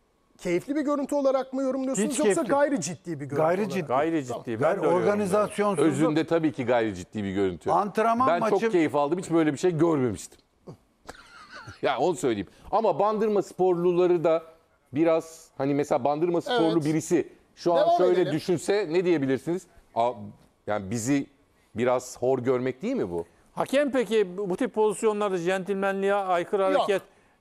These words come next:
Speaker 3: rakibe, e, küçük düşürücü hareket diye sarı kart gösterebilir.
Speaker 1: Çıkarmaz.
Speaker 3: Bir kez Gençler Birliği maçında yattı araya,
Speaker 2: Ya arkadaşlar
Speaker 3: rakibe
Speaker 2: ya.
Speaker 3: ekstra çalımlar attı diye sarı kart göstermişti
Speaker 2: Bakın,
Speaker 3: oyunu durdurup.
Speaker 2: bunu, bunu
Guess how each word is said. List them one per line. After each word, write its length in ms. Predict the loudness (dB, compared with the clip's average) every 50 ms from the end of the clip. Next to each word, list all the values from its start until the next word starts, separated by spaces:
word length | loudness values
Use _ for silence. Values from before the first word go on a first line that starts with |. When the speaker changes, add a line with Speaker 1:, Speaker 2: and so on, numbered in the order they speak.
| -4 -2
Speaker 3:
rakibe, 460 | -2 -2 -2 -2 0 0 2 0 0
e, 380 | 0 -4 -6 -10 -10 -10 -10 -12
küçük 380 | -10 -10 -8 -4 -4 -4 -4 -4
düşürücü 420 | -4 -2 0 0 0 0 2 2
hareket 460 | 2 2 0 0 0 -2 -2 -2 -2 0
diye 280 | 2 2 2 2 -2 -4 -12 _ _ _ _ _ _ _ -12 -6
sarı 240 | -2 -2 0 0
kart 240 | 0 0 0 -2 0
gösterebilir. 380 | 0 -2 0 0 0 0 2 2
Speaker 1:
Çıkarmaz. 240 | 2 0 -2 -2 -2
Speaker 3:
Bir 60 | -4
kez 280 | 0 0 0 0 0 0
Gençler 420 | -2 -2 -2 0 0 0 0 0
Birliği 160 | 0 -2 -2
maçında 340 | -2 -2 -4 -4 -2 -2 0
yattı 340 | 2 2 2 0 0 0 0
araya, 300 | 2 2 2 2 0 0 -4 -8 -18 _ _ -2
Speaker 2:
Ya 220 | 0 0 0 2
arkadaşlar 440 | 0 0 0 2 2 0 2 2 0
Speaker 3:
rakibe 360 | 2 2 2 2 2 2 2
Speaker 2:
ya. 60 | 0
Speaker 3:
ekstra 280 | 0 0 0 0 0 0
çalımlar 440 | 0 0 0 0 0 0 0 2 2
attı 280 | 2 0 0 -4 -4
diye 140 | -2 -2 0
sarı 220 | 0 0 -2 0
kart 240 | 0 -2 -2 -2 -2
göstermişti 460 | -4 -4 -2 0 -2 -2 0 0 0
Speaker 2:
Bakın, 120 | 0 2 2
Speaker 3:
oyunu 240 | 2 0 0 0 -2
durdurup. 420 | 0 0 0 0 -2 -2 -2 -2
Speaker 2:
bunu, 420 | 0 2 2 2 2 2 0 -2
bunu 120 | -2 0